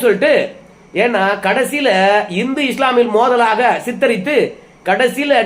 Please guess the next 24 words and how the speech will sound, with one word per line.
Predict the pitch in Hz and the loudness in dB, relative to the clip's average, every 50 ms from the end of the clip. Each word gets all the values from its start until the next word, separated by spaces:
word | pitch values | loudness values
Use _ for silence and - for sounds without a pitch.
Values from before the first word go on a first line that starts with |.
| 190 | 2
நிரந்தரமாக | 196 233 285 294 285 285 285 262 254 254 233 220 233 269 196 185 | 2 2 2 2 4 2 2 2 2 0 0 0 0 -2 -2 -4
தீபமே | 233 262 254 254 247 269 285 277 214 | -4 -2 -2 0 2 2 2 4 2
ஏத்தக்கூடாது | 220 262 - 294 277 - 269 262 254 254 247 240 240 | 2 0 0 0 -2 -2 -2 -2 0 0 2 2 0
என்ற | 233 233 | 0 -2
நிலைக்கு | 220 214 240 285 - 294 - | -2 -2 -2 -2 -2 -4 -4
கொண்டு | - 262 262 277 | -2 -2 -2 -2
போயிடுவாங்க | - 254 247 240 226 220 190 | 0 0 2 2 2 2 0
பொழுது. | 202 196 185 160 160 - - - - - - - - | -2 -2 -4 -4 -8 -14 -18 -20 -20 -20 -20 -12 -4
அதனாலதான் | - 185 226 262 285 269 254 | -2 0 0 0 0 0 -2
நீதியரசரை | 269 285 277 269 - 240 240 214 | -2 -2 0 0 0 0 0 2
பொறுத்த | 185 240 254 - 247 | 2 2 0 0 0
வரைக்கும் | 226 208 190 185 180 185 196 226 233 - - - - - 165 180 | -2 -2 -2 -2 -2 -2 -4 -4 -6 -12 -20 -20 -14 -8 -6 -2
இது | 226 233 226 | 0 2 2
வந்து | 240 247 302 262 | 2 2 0 0
பாத்தீங்கன்னா | 269 262 220 202 175 170 190 220 226 - | -2 -2 -2 -2 -2 0 -2 -2 -2 -2
சமூக | 196 220 247 277 285 277 | -2 -2 -2 -2 -2 0
வலைத்தளத்துல | 254 220 240 247 196 233 208 196 185 180 170 180 185 196 202 196 - - - - - - | 0 0 0 0 0 0 0 0 -2 -2 -2 0 0 0 0 -2 -6 -12 -20 -20 -8 -4
தேவையில்லாத | 190 226 269 285 277 285 277 277 285 285 247 | -2 0 0 0 -2 -2 0 2 0 2 2
விவாதங்களை | 220 226 247 254 247 233 214 214 247 254 208 | 0 0 2 2 2 2 0 0 0 0 2
ஏற்படுத்தி | 214 240 - - 226 220 202 196 214 | 0 0 0 2 2 0 2 0 -2
இருக்கிறது. | 208 202 208 190 190 240 277 - | -2 -2 -2 -2 -2 -2 -4 -4
அதெல்லாம் | - 165 175 185 220 254 240 214 | -4 -2 -2 0 0 0 0 -2
இருக்கக்கூடாது | 247 285 285 285 277 233 247 240 240 233 208 | -4 -4 -4 -6 -6 -4 -2 -2 0 0 0
என்று | 208 214 254 | 0 -2 -4